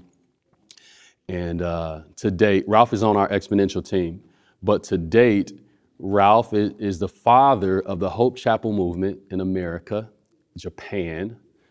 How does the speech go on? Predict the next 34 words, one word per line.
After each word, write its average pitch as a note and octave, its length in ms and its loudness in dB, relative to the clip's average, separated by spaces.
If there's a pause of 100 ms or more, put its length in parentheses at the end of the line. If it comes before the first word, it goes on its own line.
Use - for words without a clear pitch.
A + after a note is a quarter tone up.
(460)
um, F#2+ 460 -4
and F#2+ 120 -6
a - 20 -6
few A2+ 240 0
other A2+ 160 2
countries. F2+ 840 -8 (840)
And G2 640 -4 (1700)
over, G#2 480 2
at F#2+ 180 -8
that C3 200 2
time, F#2 400 -6
a - 40 -12
couple G2+ 260 -4
years G#2+ 200 0
ago, F#2 200 -2
over F#2 200 -4
twenty-three B2 600 0
hundred G#2 320 -4
churches F#2+ 380 -4
have F2 120 -6
been F2+ 140 -6
planted. E2 460 -14 (960)
Two C3+ 200 0
hundred A#2 240 0
and G2+ 140 -4
fifty B2+ 340 0
thousand G#2+ 460 0
people G2 340 -4
have E2 60 -10
come G2+ 200 -4
to F2+ 60 -4
faith F#2+ 280 -4
in F2+ 100 -4
Christ. E2 540 -8